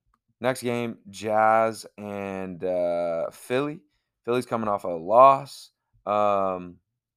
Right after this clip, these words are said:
which I, I really like targeting. You guys know I like targeting good teams off of a loss. Jazz on a back-to-back.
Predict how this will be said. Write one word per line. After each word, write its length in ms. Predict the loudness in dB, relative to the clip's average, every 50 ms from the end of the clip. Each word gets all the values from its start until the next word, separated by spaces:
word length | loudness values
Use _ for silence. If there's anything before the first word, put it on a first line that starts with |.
| _ _ _ _ _ _ _ _ _ _ _ _ _
which 260 | -4 -4 -4 -4 -4
I, 100 | -2 0
I 220 | 0 0 0 -2 -4
really 280 | -4 -4 -6 -6 -4 -2
like 200 | -2 -2 -4 -4
targeting. 400 | -6 -6 -6 -6 -10 -12 -12 -12
You 80 | -10
guys 200 | -8 -8 -8 -8
know 120 | -8 -8 -8
I 80 | -6
like 260 | -6 -6 -8 -8 -10 _
targeting 400 | -12 -12 -10 -10 -12 -16 -16 -16
good 180 | -14 -16 -16 -16
teams 280 | -16 -14 -14 -14 -12 -8
off 300 | -6 -4 -4 -6 -6 -12
of 120 | -18 -16
a 160 | -16 -16 -14 -10
loss. 320 | -6 -2 -2 -2 -2 -4 _ _ _ _ _ _ _ _
Jazz 300 | -2 2 4 4 4 4
on 120 | 0 -4
a 60 | -4 -2
back-to-back. 760 | -2 -2 -2 -2 -4 -10 -10 -6 -2 0 0 0 -2 -4